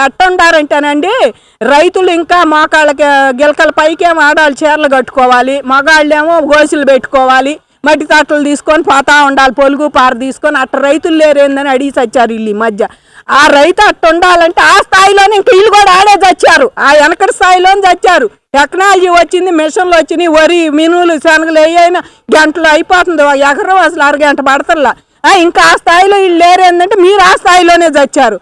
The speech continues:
కాబట్టి మీకు ఐకాన్ బ్రిడ్జి గురించి మాట్లాడే అర్హత కూడా వీళ్ళకి లేదు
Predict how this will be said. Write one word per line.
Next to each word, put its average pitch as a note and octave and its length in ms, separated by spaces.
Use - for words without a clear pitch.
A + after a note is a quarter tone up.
కాబట్టి E4 300
మీకు E4+ 220
ఐకాన్ E4 360
బ్రిడ్జి D#4+ 280
గురించి D#4+ 320
మాట్లాడే D4+ 680
అర్హత C#4+ 380
కూడా D4+ 240
వీళ్ళకి C4 240
లేదు B3 320